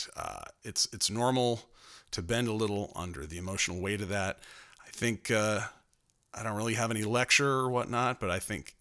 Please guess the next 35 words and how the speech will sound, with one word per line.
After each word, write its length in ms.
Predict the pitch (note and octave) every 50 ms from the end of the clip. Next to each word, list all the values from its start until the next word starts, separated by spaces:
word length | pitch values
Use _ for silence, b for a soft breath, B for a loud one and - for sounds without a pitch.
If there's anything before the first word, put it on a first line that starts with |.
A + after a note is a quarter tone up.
| _ _
it's 160 | - F2 -
all 220 | - G#2+ A2+ A2+ G#2
about 420 | F#2 F2+ G2+ F#2 F#2 F2+ F2 - - - _ - _ -
coming 340 | - - B2+ B2+ C3 A#2+ A2+
together 560 | A2 G2 G#2+ G#2 G2+ F#2+ G2+ F#2+ F#2 F#2+ F#2 - - _ _ _ _ _ _ _ _ _ _ _
as 180 | - F2+ E2+ D#2+
a 20 |
nation, 400 | E2+ F2+ F#2 F2 - E2+ E2+ E2+
as 100 | D#2+ D#2
a 60 | E2+
people, 480 | - - - C3 - - B2 A#2+ A2+ - B B B B B B B B B B B _ -
as 80 | -
human 280 | - B2 B2+ B2 A#2 G2+
beings, 460 | F#2+ F#2 F2+ F2+ F2+ E2 - - - - -
and 220 | - F#2 F#2 F2
being 220 | G2+ G2 G2 F#2
tender 420 | - - - - - G3 G#3 F#3+ E3+
with 160 | D#3 D3+ C3+
one 160 | C#3 C#3 C#3
another. 400 | C#3 C3+ C3 C3 C3 C3 C3 B2 A#2+ -
I 60 | -
think 160 | - G2 -
there's 160 | - F#2 F#2
gonna 160 | - G2+ F#2 F2
be 80 | E2+
a 80 | E2 D#2+
lot 360 | D#2+ E2+ F#2 F2+ F2+ - -
of 160 | F2 E2 -
tendency 680 | - - - F#2+ G2+ G#2 G#2 F2+ - - G#2 G2+ F#2+ B B B B B B B B B B B B B B B -
just 200 | - G3 - -
to, 100 | G#3 G3
just 200 | F#3+ - - -
to 60 | G3
be 120 | G3 G#3+ F#3+
stressed. 640 | - - - F#3+ F#3 B2 - - - - - -